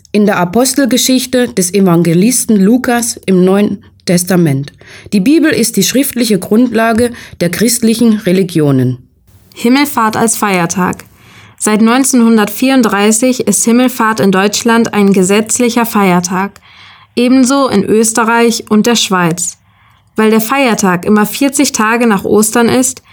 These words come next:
Speaker 2: fällt er jedes Jahr auf einen Donnerstag. Am Freitag danach nehmen sich viele Deutsche noch einen Tag Urlaub. So können sie vier Tage hintereinander frei haben und etwas unternehmen. Je nach Kalender findet Himmelfahrt zwischen dem dreißigsten April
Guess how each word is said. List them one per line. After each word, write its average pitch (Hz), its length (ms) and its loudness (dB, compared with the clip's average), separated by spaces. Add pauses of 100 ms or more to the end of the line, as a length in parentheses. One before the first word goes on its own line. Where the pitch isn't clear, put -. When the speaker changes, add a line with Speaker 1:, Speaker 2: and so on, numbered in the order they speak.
(180)
Speaker 2:
fällt 214 280 0
er 196 80 2
jedes 226 460 0
Jahr 202 300 -2
auf 220 140 -4
einen 226 220 2
Donnerstag. 170 720 0 (640)
Am 214 160 0
Freitag 240 480 -2
danach 202 500 0 (300)
nehmen 226 200 2
sich 220 200 0
viele 262 280 2
Deutsche 220 380 0
noch 196 160 0
einen 220 320 0
Tag 214 240 -2
Urlaub. 175 540 0 (480)
So 254 220 0
können 220 240 2
sie 190 140 2
vier 269 320 -2
Tage 214 340 0
hintereinander 208 720 2
frei 190 340 0
haben 214 540 0
und 202 160 0
etwas 185 320 -2
unternehmen. 190 720 2 (560)
Je 233 180 0
nach 269 240 0
Kalender 220 640 2 (240)
findet 220 320 2
Himmelfahrt 262 640 0
zwischen 208 340 0
dem 185 160 4
dreißigsten 202 560 0
April 208 540 0